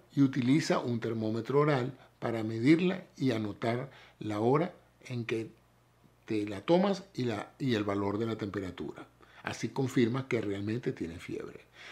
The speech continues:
Recuerda que la fiebre se define como una temperatura corporal superior a los treinta y ocho grados.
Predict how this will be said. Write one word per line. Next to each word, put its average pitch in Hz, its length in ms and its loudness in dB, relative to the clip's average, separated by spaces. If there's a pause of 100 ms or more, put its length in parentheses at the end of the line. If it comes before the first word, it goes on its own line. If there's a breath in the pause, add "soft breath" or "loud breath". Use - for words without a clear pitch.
(160 loud breath)
Recuerda 156 460 4
que 170 80 4
la 123 100 2
fiebre 143 360 6
se 170 100 2
define 135 400 2
como 120 160 -4
una 120 140 -2
temperatura 110 640 -2
corporal 120 520 -2
superior 101 460 -4
a 98 80 -6
los 101 160 -8
treinta 92 300 -6
y - 20 -4
ocho 78 260 -8
grados. 69 320 -12